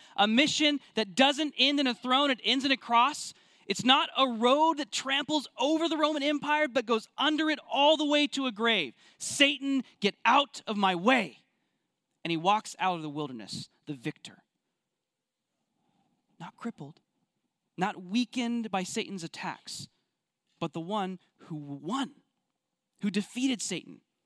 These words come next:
But we can think of another time, actually, in Scripture where Jesus says something very, very, very similar. In Matthew, in Matthew sixteen, Jesus is with his disciples. They're at Caesarea Philippi. It's the moment where Jesus' ministry is beginning to zero in on the cross. He's approaching Jerusalem,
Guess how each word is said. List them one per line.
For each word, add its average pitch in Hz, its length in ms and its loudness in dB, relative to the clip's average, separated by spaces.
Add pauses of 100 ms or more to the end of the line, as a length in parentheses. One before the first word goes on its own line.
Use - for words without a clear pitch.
(500)
But 165 80 -6
we 240 100 -2
can 349 120 -6
think 359 120 -6
of 311 80 -2
another 240 220 -4
time, 135 200 -8
actually, 120 320 -12
in 143 60 -8
Scripture - 500 -12 (240)
where 180 120 -2
Jesus 226 400 -4
says 202 180 -4
something 180 240 -8
very, 165 240 -4
very, 185 420 -6
very 170 180 -4
similar. 170 320 -4
In 247 240 -2
Matthew, 214 360 -4
in 170 80 -4
Matthew 208 280 -4
sixteen, 202 440 -8
Jesus 208 380 -4
is 170 120 -12
with 185 100 -10
his 175 120 -12
disciples. 160 500 -8
They're 147 120 -6
at - 80 -12
Caesarea 196 440 -6
Philippi. 156 500 -8 (320)
It's - 160 -6
the 196 100 -2
moment 240 300 0
where 254 100 -4
Jesus' 233 500 -4
ministry 190 420 -6 (160)
is 180 140 -6
beginning 214 320 2
to 202 80 2
zero 262 560 0
in 214 240 -2
on 180 160 -2
the 165 60 -6
cross. 226 420 -2
He's 185 120 -10
approaching 254 520 -4
Jerusalem, 196 580 -6